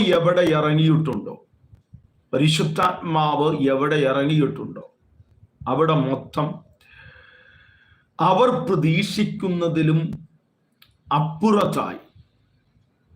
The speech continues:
ഒരു ദൈവശക്തി വെളിപ്പെട്ട് വന്നിട്ടുണ്ട്. അവർക്ക് ചെയ്യുവാൻ പറ്റാത്ത കാര്യങ്ങൾ പരിശുദ്ധാത്മാവ് ഇറങ്ങി ചെയ്യുന്നതായി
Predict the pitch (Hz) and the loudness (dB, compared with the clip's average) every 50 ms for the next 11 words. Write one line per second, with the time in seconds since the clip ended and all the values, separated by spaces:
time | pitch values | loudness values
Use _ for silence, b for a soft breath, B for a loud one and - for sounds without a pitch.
0 | _ _ _ _ - - _ _ _ _ _ _ _ - - _ _ _ - - | _ _ _ _ -20 -20 _ _ _ _ _ _ _ -20 -20 _ _ _ -20 -16
1 | - - 135 135 139 135 123 151 156 175 190 196 190 202 - - - 220 - - | -8 -4 -2 0 0 0 2 2 2 2 2 0 0 0 -2 -2 -2 -4 -4 -2
2 | 151 135 123 139 143 151 151 160 160 - 139 131 120 117 120 120 120 - - - | -2 0 2 2 2 2 0 -2 -4 -4 -4 -4 -4 -4 -4 -4 -6 -8 -12 -18
3 | - _ _ _ _ _ _ _ _ _ _ _ _ _ _ _ _ _ _ _ | -18 _ _ _ _ _ _ _ _ _ _ _ _ _ _ _ _ _ _ _
4 | _ _ _ _ _ _ _ _ _ _ - b b b b b b b b b | _ _ _ _ _ _ _ _ _ _ -20 b b b b b b b b b
5 | b b b b b b b b b b b b - 175 180 254 254 - 254 - | b b b b b b b b b b b b 0 0 2 2 2 2 0 0
6 | - - 240 202 214 233 262 269 277 277 269 247 - 160 - 202 175 156 156 - | 0 2 2 2 4 4 4 4 4 4 4 2 0 0 -2 -2 -2 -2 -2 -2
7 | - 202 190 202 202 - 202 175 - 160 151 147 135 135 123 104 - - - - | -2 0 0 0 0 0 -2 -2 0 0 0 0 0 0 -2 -4 -6 -12 -16 -20
8 | - - _ _ - - - - - - - - - _ _ - - - - - | -20 -20 _ _ -20 -20 -20 -20 -20 -20 -20 -20 -20 _ _ -20 -20 -20 -20 -20
9 | - _ _ _ _ _ _ _ _ _ _ _ _ _ _ _ _ _ _ _ | -20 _ _ _ _ _ _ _ _ _ _ _ _ _ _ _ _ _ _ _
10 | - 147 156 156 156 170 185 175 - 175 175 175 - - 165 160 160 156 147 143 | -2 2 2 2 2 2 -2 -2 -2 -2 -2 -2 -2 -4 -2 0 2 2 2 0
11 | 135 139 143 143 135 - - - 151 139 139 165 170 170 165 139 131 127 - 127 | 0 0 0 0 -2 -2 -2 -2 0 0 0 0 0 0 0 0 0 0 0 2
12 | 139 143 | 0 0